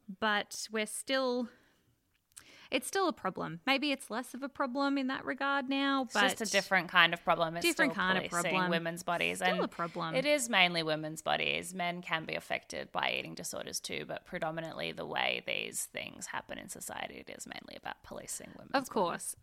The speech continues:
Speaker 1: And we're also not talking about eating disorders here because that's a manifestation of lots of different things and not necess-, you know, it's, it's one way that it's exhibited is in an eating disorder or the desire to be thin,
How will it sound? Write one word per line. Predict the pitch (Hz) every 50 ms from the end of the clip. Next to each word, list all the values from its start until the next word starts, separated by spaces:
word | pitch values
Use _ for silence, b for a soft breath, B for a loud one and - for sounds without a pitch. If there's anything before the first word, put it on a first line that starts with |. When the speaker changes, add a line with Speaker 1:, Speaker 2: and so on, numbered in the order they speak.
| _ -
Speaker 1:
And | 226 240 254 247
we're | 240 277 277
also | 254 285 294 - 320
not | 294 240 202 185 -
talking | - - 170 175 - - 196 202
about | 190 190 180 180 - - _ _ _ _ - -
eating | 180 170 170 175 175
disorders | 175 175 - - 175 170 165 165 -
here | - 175 165 156
because | 156 165 - - - 165 165 160 160 160 - - - _ -
that's | 175 180 170 - - - - - - _ _ _ _ _ _ _ -
a | 196
manifestation | 196 190 190 190 - 170 - - - 160 156 160 - - 160 156 151 156 160
of | 160 156 151 160 - - -
lots | 180 170 185 - -
of | 175
different | - 170 170 - - 160 151 - - -
things | - 196 226 302 453 466 - - - - - B B B B B B B B
and | - 170 170 170
not | 180 - 98
necess-, | - 165 165 - - - -
you | 180 175
know, | 156 151 156 165 165 _ -
it's, | - - - - - - _ -
it's | - 170 - -
one | 185 185 180 175 175 165
way | 165 151 151 156
that | 156 160 156
it's | - - -
exhibited | 170 160 - - - - - - 78 - - - _ _ _ _ -
is | 185 175 160
in | 156
an | 151 156 160
eating | - - 165 160 156 156
disorder | 156 156 156 - 160 156 160 160 160
or | 160
the | 160 165
desire | 160 165 165 160 151 156 156 156
to | - - -
be | - - 156
thin, | - - 170 151 143 90 -